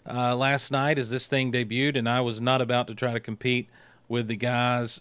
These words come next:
from, um, from Rebel Force Radio. By the way, um, I, I said Carl Drago earlier. It's Khal Drago.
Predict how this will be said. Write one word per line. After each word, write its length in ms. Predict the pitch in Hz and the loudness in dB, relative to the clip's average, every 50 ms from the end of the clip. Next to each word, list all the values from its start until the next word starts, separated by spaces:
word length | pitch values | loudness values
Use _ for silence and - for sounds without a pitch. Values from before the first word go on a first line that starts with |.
| - - | -14 -14
from, 520 | - - 120 117 117 117 117 113 110 107 | -4 0 2 4 4 4 2 0 -2 -4
um, 540 | - 110 113 113 113 110 110 107 107 104 107 - - _ _ _ - _ - - - - _ _ | -4 -2 0 0 0 0 0 -2 -4 -6 -8 -14 -20 _ _ _ -20 _ -20 -20 -20 -20 _ _
from 380 | - - 131 123 120 120 117 104 | -2 2 4 4 4 4 2 4
Rebel 220 | 123 131 135 127 | 4 4 4 4
Force 240 | 117 127 123 120 - | 2 2 2 2 4
Radio. 240 | 135 127 120 117 117 | 4 4 4 4 2
By 240 | 123 175 180 202 226 | 4 6 6 6 8
the 140 | 214 202 151 | 6 6 6
way, 320 | 127 120 117 117 117 113 _ _ _ _ _ _ - - _ _ _ - - | 6 6 6 4 2 0 _ _ _ _ _ _ -20 -20 _ _ _ -6 0
um, 560 | 120 123 127 127 127 127 123 120 117 117 - _ _ _ _ _ _ - - - - - | 2 4 6 6 6 4 4 2 -2 -4 -6 _ _ _ _ _ _ -20 -20 -16 -6 0
I, 320 | 127 131 143 143 131 135 147 | 4 4 4 4 4 2 2
I 20 | |
said 300 | 143 - 160 143 127 - | 2 4 0 0 0 2
Carl 320 | - 156 147 147 143 135 | 2 4 8 8 8 6
Drago 520 | 113 131 127 123 127 120 127 120 120 117 117 - | 6 4 4 4 4 4 4 4 4 2 0 -2
earlier. 340 | - 123 127 127 127 123 | -2 0 2 2 4 2
It's 300 | 123 110 113 113 - - | 2 0 0 -4 -6 -8
Khal 420 | - - - 135 131 135 135 131 120 | -12 -2 2 4 6 6 6 4 2
Drago. 680 | 127 123 127 127 131 120 120 123 117 117 120 127 131 | 2 4 6 4 4 4 2 2 2 2 2 0 -2